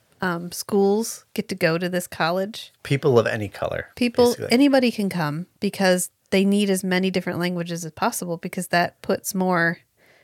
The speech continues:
Speaker 1: more power in their, more
Speaker 2: Right,
Speaker 1: cards in
Speaker 2: and
Speaker 1: their
Speaker 2: it,
Speaker 1: deck.
Speaker 2: it seems to be extremely, what's the M word? That, um, meritocratic.
Speaker 1: Merit-, yeah.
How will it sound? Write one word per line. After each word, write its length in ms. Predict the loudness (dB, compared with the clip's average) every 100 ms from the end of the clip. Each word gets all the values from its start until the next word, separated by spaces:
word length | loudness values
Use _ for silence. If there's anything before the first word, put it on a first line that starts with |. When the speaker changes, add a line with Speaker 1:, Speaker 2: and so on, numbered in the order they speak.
| _
Speaker 1:
more 160 | 2 2
power 480 | 0 -2 0 2 2
in 260 | 0 -4
their, 160 | -6 -8
more 180 | -2 0
Speaker 2:
Right, 60 | 0
Speaker 1:
cards 400 | 2 4 4 2
in 60 |
Speaker 2:
and 100 | 2 4
Speaker 1:
their 80 | 4
Speaker 2:
it, 20 |
Speaker 1:
deck. 340 | 4 0 -2 -2
Speaker 2:
it 160 | -2
seems 960 | -2 -2 0 0 0 0 -2 -6 -8 -10 _ _ _ _ _ _ -14
to 120 | -6
be 240 | -2 -2 -2
extremely, 1300 | -6 -6 -6 -8 0 2 2 2 0 0 0 -2 -4 _ _ _ _ _ -20 _ _ _ _
what's 260 | -16 -12 -6
the 120 | -6
M 220 | -6 -8
word? 460 | -6 -2 -4 -6 -14 -8
That, 240 | -6 -8 _ -2
um, 360 | 2 2 -2 -12 2
meritocratic. 680 | 6 6 4 -8 -6 -6 -8 _ _ -4
Speaker 1:
Merit-, 280 | -2 -2 -4
yeah. 240 | -6 -6